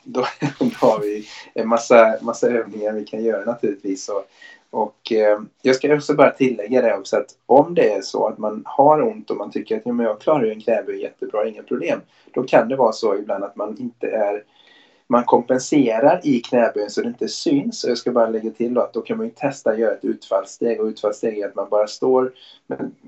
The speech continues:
på föt-, båda fötterna vanligt som, så,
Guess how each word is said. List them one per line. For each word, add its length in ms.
på 260
föt-, 260
båda 340
fötterna 300
vanligt 320
som, 400
så, 300